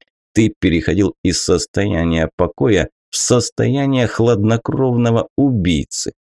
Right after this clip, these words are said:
Ты хотя бы сомневался? Я молчал, отвернувшись в сторону. У меня не было выбора. Не я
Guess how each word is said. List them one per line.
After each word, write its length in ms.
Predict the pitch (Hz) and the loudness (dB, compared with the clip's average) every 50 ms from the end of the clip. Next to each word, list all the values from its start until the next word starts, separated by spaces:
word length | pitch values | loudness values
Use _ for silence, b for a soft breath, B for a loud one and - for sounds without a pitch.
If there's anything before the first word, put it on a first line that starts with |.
| _ - | _ -2
Ты 160 | - 110 87 | 0 0 0
хотя 480 | - - 73 67 - _ - 87 82 80 | 0 -2 -4 -4 -4 _ -2 0 0 0
бы 160 | 69 - 64 | 0 -2 -4
сомневался? 1040 | - - - - - 95 90 82 80 69 55 58 65 69 90 107 104 - - - - _ _ _ _ _ _ _ _ _ _ _ _ _ _ _ _ _ _ _ _ _ - | -4 -4 -2 0 0 2 2 0 0 0 0 0 0 0 0 -2 -2 -2 -4 -4 -6 _ _ _ _ _ _ _ _ _ _ _ _ _ _ _ _ _ _ _ _ _ -6
Я 300 | - 101 110 170 220 233 | -6 -4 -2 0 0 0
молчал, 760 | 208 202 196 170 131 113 - - - - - 139 170 165 - - | 0 0 0 0 0 -2 -2 -4 -6 -4 -2 -2 -2 -2 -2 -2
отвернувшись 920 | - 120 117 - 104 101 107 104 107 110 104 95 90 - - 104 101 104 - | -2 -2 -2 0 0 0 2 2 2 0 0 0 -2 -2 -2 -2 -2 -2 -4
в 80 | - - | -8 -10
сторону. 680 | - - - _ - - 101 85 76 73 69 64 - - _ _ _ _ _ _ - | -10 -10 -10 _ -2 0 0 0 0 -2 -4 -4 -8 -10 _ _ _ _ _ _ -4
У 60 | 135 | -2
меня 320 | 151 180 185 185 202 190 165 | -2 -2 -2 -2 -4 -4 -4
не 180 | 165 180 185 | -4 -4 -4
было 280 | 143 104 95 92 - 151 | -2 -2 -2 -2 -2 -2
выбора. 440 | 143 110 85 - - - - - - _ _ _ | -2 -2 -2 -2 -2 -4 -4 -6 -10 _ _ _
Не 320 | - 110 117 131 151 156 135 | 0 2 2 2 2 2 0
я 360 | 78 82 85 92 107 123 120 | 0 0 0 0 0 0 -2